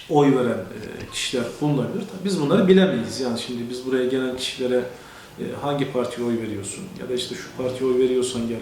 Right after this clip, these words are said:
bu partiye veriyorsan gelme." gibi bir, e, yaklaşımımız zaten, e, olmaz. E,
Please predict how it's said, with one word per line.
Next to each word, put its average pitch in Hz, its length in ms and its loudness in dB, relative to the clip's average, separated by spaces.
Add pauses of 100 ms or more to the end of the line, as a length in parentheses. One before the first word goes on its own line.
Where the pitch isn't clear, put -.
bu 127 180 -6
partiye 123 400 0 (200)
veriyorsan 123 420 0 (100)
gelme." 120 380 0
gibi 143 220 -8
bir, 135 240 -4 (320)
e, - 300 -6
yaklaşımımız 151 600 -4
zaten, 139 300 -4
e, 147 280 -8 (300)
olmaz. 135 540 0 (360)
E, - 60 -14